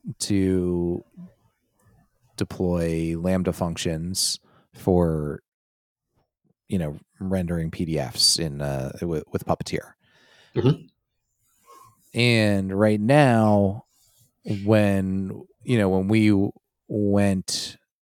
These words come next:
Speaker 1: all in on Sidecar, we had to add a couple of different things to the deployment process, right? There's,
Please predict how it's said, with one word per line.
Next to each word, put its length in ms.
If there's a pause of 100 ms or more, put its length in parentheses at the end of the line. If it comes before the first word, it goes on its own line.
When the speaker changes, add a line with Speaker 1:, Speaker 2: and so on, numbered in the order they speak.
(520)
Speaker 1:
all 260
in 140
on 160
Sidecar, 600 (680)
we 180
had 160
to 80 (200)
add 300
a 80
couple 400
of 80
different 360
things 300
to 100
the 80
deployment 560
process, 800
right? 220
There's, 380